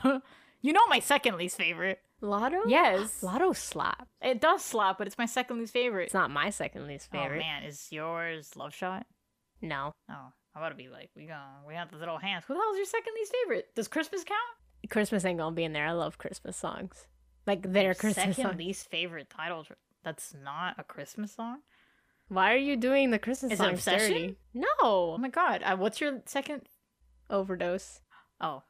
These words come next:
Speaker 1: forgot about Overdose. Overdose does not appreciate the slander.
Speaker 2: <laughs>
Speaker 1: But I guess neither does Wolf.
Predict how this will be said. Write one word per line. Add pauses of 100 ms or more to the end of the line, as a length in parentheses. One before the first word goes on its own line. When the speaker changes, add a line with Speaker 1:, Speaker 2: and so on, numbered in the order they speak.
Speaker 1:
forgot
about
Overdose. (560)
Overdose
does
not
appreciate
the
slander. (300)
Speaker 2:
<laughs> (300)
Speaker 1:
But
I
guess
neither
does
Wolf.